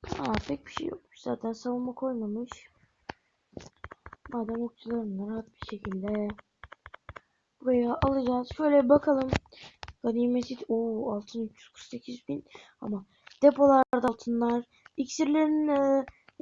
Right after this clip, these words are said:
hepsi toplayıcılarda sanıyorum. Şöyle bir tane salsak. Alan tesirine giriyor.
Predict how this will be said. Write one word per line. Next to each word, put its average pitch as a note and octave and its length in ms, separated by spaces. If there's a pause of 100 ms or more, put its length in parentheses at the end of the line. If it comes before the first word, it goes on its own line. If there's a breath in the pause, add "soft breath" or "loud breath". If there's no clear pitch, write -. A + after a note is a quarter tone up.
(140)
hepsi - 280
toplayıcılarda C#4 1120
sanıyorum. A3+ 760 (1700)
Şöyle A#3+ 220
bir A3+ 100
tane A3+ 220
salsak. A#3+ 640 (540 loud breath)
Alan G#3+ 220
tesirine G3 600
giriyor. A#3 380